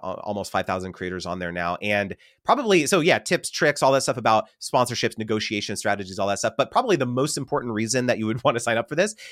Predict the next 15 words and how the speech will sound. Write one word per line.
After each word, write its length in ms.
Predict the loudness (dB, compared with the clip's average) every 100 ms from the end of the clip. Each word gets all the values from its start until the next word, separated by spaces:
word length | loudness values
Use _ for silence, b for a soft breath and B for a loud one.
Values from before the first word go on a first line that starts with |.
| B
is 140 | -2 4
that 140 | 4
I 80 | 4
literally 480 | 4 4 6 4 2
send 320 | 2 0 0
you 140 | -4
paid 680 | -4 -4 0 2 2 0 -2 _ _ _
sponsorship 640 | -2 4 4 4 0 -2 2
opportunities 640 | 0 0 -4 -4 -4 -6 -10 _ _
every 240 | -2 -2 -2
single 280 | -4 -4 -6
week 280 | -10 -14 0
on 120 | 0 2
<laughs> 20 |
Thursdays. 580 | 0 0 -4 -6 -6